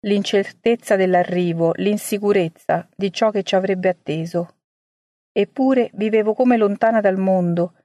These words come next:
e dalle cose, tutta assorta in una continua estasi col mio bambino Gesù, che stavo ormai per donarvi.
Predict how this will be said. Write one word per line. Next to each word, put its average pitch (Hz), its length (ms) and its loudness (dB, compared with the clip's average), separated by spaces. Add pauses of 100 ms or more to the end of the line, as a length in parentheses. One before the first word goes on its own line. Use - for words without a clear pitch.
(300)
e 202 140 0
dalle 202 280 0
cose, 170 680 -2 (760)
tutta 262 360 0
assorta 214 580 0
in 196 100 2
una 190 220 0
continua 202 580 0
estasi 185 420 -2
col 185 200 -2
mio 190 160 -2
bambino 190 500 -2
Gesù, 180 420 -2 (600)
che 190 120 -2
stavo 196 340 0
ormai 208 360 0
per 202 180 -2
donarvi. 175 760 -2